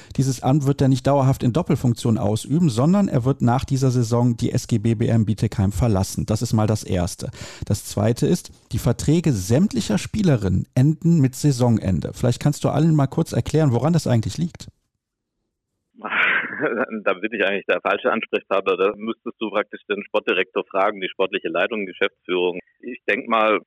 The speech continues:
Speaker 2: dass natürlich stark leistungsbezogen irgendwie die Verträge ausfallen und kann mir da schon vorstellen, dass dann bei so einer Mannschaft die Mannschaft dann auch in der Zukunft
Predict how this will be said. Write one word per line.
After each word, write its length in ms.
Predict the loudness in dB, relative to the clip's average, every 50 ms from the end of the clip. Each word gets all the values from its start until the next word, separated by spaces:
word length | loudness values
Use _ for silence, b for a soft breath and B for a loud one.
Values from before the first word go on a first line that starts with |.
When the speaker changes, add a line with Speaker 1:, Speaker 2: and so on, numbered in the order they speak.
| _ -4
Speaker 2:
dass 160 | -4 -4 -4 -4
natürlich 520 | -8 -6 -4 -4 -2 -2 0 -2 -2 -2 -8
stark 280 | -10 -4 -2 -2 -2 -2
leistungsbezogen 920 | -2 -2 -2 -2 -4 -6 -8 -6 _ -4 -4 0 2 2 4 4 2 2 2
irgendwie 640 | 2 4 4 4 2 0 -2 -4 -4 -4 -4 -4
die 100 | -4 -4 -4
Verträge 560 | -4 -4 -2 0 0 0 2 2 2 2 2
ausfallen 600 | 2 0 -2 _ -2 0 2 2 2 0 -2 -4
und 300 | -6 -6 -6 -6 -8 -10 -10
kann 220 | -6 -4 -4 -2
mir 140 | 0 0 0 0
da 120 | -2 -4 -4
schon 160 | -6 -6 -6 -4
vorstellen, 520 | -2 -2 -2 -2 -2 0 0 0 2 0
dass 140 | -2 -4 -4 _
dann 220 | -4 -4 -4 -6 -6 -6
bei 80 | -6 -4 -4
so 80 | -4
einer 120 | -4 -2 -2
Mannschaft 460 | -2 -2 -4 -4 -4 -4 -4 -4 -6 _ -20
die 60 | -14
Mannschaft 320 | -10 -10 -8 -6 -6 -6 -6 -6
dann 140 | -8 -6
auch 140 | -4 -6 -6 _ _
in 100 | -14 -8
der 280 | -6 -4 -4 -4 -4 -6 _ _
Zukunft 360 | -8 -8 -6 -8 -12 -12 _